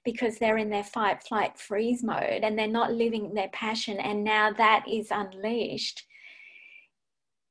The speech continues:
the legacy that we could create for a thriving planet is exponential.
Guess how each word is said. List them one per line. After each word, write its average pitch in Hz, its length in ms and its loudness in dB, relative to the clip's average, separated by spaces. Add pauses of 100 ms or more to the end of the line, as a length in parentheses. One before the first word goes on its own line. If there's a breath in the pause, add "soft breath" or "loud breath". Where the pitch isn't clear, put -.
(160)
the 269 140 8
legacy 262 1120 4 (500)
that - 180 0
we 240 120 8
could 240 260 -2
create 226 600 2
for 214 200 -6
a 196 80 -2 (160)
thriving 226 600 -2
planet - 840 -8 (480 soft breath)
is 233 220 -4 (100)
exponential. 247 960 0